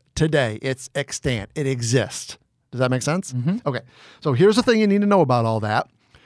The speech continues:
Speaker 1: Um, as far as, uh, how many, um, um, parts and, uh, uh, full, uh, extant manuscripts we have today,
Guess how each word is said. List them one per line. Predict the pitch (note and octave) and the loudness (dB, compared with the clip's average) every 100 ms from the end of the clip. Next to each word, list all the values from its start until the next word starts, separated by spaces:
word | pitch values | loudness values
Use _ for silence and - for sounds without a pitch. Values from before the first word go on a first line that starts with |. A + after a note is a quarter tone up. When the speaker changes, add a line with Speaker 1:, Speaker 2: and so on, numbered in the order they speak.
| _ - | _ -4
Speaker 1:
Um, | C3 C3 A#2+ A#2 - _ _ _ - | -2 0 -2 -6 -16 _ _ _ 0
as | E3 D3 | 2 0
far | - G3 G#3 A3+ | 0 2 4 2
as, | - F#3 F3 E3 D#3+ C3 - _ | 0 0 2 2 2 -2 -10 _
uh, | - C#3+ C3+ | -4 -2 -2
how | C3 E3+ G3 | -2 0 2
many, | G3+ F3+ F3 E3+ E3+ D#3+ _ _ - | 2 2 2 2 0 -2 _ _ -2
um, | C#3+ C3+ B2 B2 G#2+ - _ _ _ _ _ _ _ - - | 0 2 0 -2 -6 -12 _ _ _ _ _ _ _ -12 -4
um, | B2 A#2+ A2+ G#2 _ _ _ _ _ _ _ G3 _ _ _ _ _ _ _ | -2 -2 -6 -10 _ _ _ _ _ _ _ _ _ _ _ _ _ _ _
parts | - F3+ G3 - - - | 2 4 2 0 -6 -4
and, | E3 D3 C3 B2+ A#2+ - | -2 0 0 -2 -4 -8
uh, | - | -8
uh, | B2 A#2+ A2+ B2 A#2+ A2+ - C#3+ | -6 -6 -8 -8 -8 -10 -14 -16
full, | - - F#3+ F#3 F#3 F#3 F3 - _ - | 0 4 6 8 6 4 2 -2 _ -20
uh, | F3+ D#3+ D#3 - _ - | -16 -14 -16 -18 _ -8
extant | C#3+ - - F#3 F#3+ - | -4 -2 0 2 2 -2
manuscripts | - D#3 E3+ F3 E3+ - E3+ | 0 2 4 2 2 -2 -4
we | E3 D#3 | 0 0
have | C#3 D3+ D#3 D3+ - | 2 2 2 0 -2
today, | D3 C#3+ D3 D#3 | 2 4 2 0